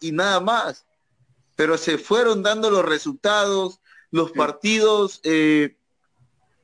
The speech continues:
Speaker 1: lo fuimos ganando, supimos, bueno, el profesor Gareca supo cómo, eh,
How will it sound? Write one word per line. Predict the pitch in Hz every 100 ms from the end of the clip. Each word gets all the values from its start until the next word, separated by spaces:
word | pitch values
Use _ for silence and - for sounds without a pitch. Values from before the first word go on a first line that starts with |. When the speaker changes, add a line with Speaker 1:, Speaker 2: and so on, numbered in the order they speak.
| _ _ _ _ _
Speaker 1:
lo | 139 156
fuimos | 160 240 233 226 175
ganando, | 160 202 196 185 185 185 _ _ _
supimos, | - 202 180 190 247 233 214 208 202
bueno, | 180 208 160 - -
el | 160
profesor | 156 165 165 220
Gareca | 202 202 208 208 - _ _
supo | - 254 254 214 -
cómo, | 208 202 208 214 214 208 208 196 170
eh, | 165 160 156